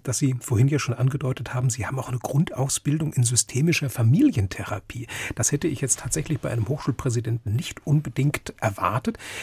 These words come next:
Denk mir aber, dass das auch eben sehr hilfreich sein kann, um da die Interessen auszubalancieren.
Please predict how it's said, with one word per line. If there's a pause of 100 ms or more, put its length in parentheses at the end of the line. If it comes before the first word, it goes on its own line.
(100)
Denk
mir
aber,
dass
das
auch
eben
sehr
hilfreich
sein
kann, (200)
um
da
die
Interessen
auszubalancieren.